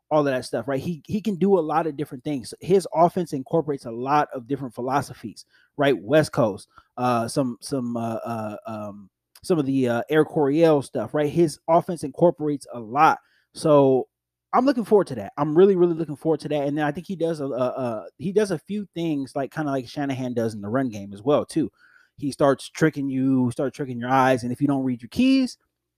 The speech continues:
big plays in the run game, um, even for Herbert as well, too, as the quarterback running the ball. So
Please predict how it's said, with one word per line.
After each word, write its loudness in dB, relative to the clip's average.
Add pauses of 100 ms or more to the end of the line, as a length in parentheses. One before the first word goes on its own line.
(140)
big 2
plays 2
in -6
the -2
run 0
game, -2 (320)
um, -2 (200)
even 4
for 0
Herbert 6
as -8
well, 4
too, 0
as -2
the -12
quarterback 0
running -6
the -12
ball. 0
So -2